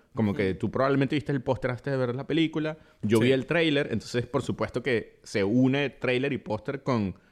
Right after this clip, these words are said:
Speaker 1: esa escena donde pasa eso, que no la hablemos todavía, pero, eh, eh, hay como, como se van creando capas que tú vas, eh,
Speaker 2: Superando.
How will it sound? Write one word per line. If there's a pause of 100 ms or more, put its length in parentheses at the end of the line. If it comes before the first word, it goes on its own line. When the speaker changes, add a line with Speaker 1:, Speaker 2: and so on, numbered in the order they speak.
(220)
Speaker 1:
esa
escena (100)
donde
pasa
eso,
que
no
la
hablemos
todavía,
pero, (360)
eh, (160)
eh, (420)
hay
como, (440)
como
se
van
creando
capas
que
tú
vas, (800)
eh,
Speaker 2:
Superando.